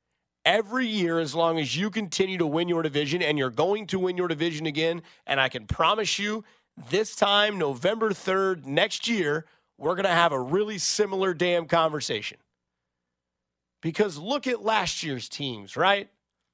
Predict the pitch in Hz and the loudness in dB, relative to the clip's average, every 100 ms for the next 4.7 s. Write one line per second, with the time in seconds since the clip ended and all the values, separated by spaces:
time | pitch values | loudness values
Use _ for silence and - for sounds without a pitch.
0 | _ _ _ 202 208 208 208 196 - 214 | _ _ _ -2 0 0 2 0 0 -4
1 | 208 208 202 202 196 - 208 202 170 208 | -4 -2 2 2 0 0 0 0 -4 -4
2 | 202 190 160 170 214 220 226 226 _ _ | -4 0 2 4 2 0 -4 -8 _ _
3 | _ _ _ _ _ _ _ _ _ 185 | _ _ _ _ _ _ _ _ _ 0
4 | 226 - 220 220 233 240 | 2 0 2 2 2 -2